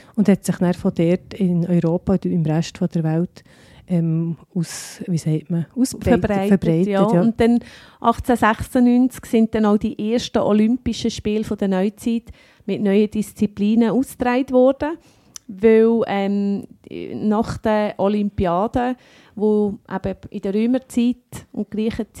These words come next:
Speaker 2: äh, ja, in dieser Zeit stattgefunden hat, hat es später ein Verbot gegeben durch den römischen Kaiser Theodosius, und zwar, ähm,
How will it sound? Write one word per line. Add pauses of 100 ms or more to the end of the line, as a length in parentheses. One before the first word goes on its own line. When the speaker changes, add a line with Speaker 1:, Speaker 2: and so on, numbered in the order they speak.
Speaker 2:
äh, (500)
ja,
in
dieser
Zeit
stattgefunden
hat,
hat
es
später
ein
Verbot
gegeben
durch
den
römischen
Kaiser (200)
Theodosius, (560)
und
zwar, (480)
ähm,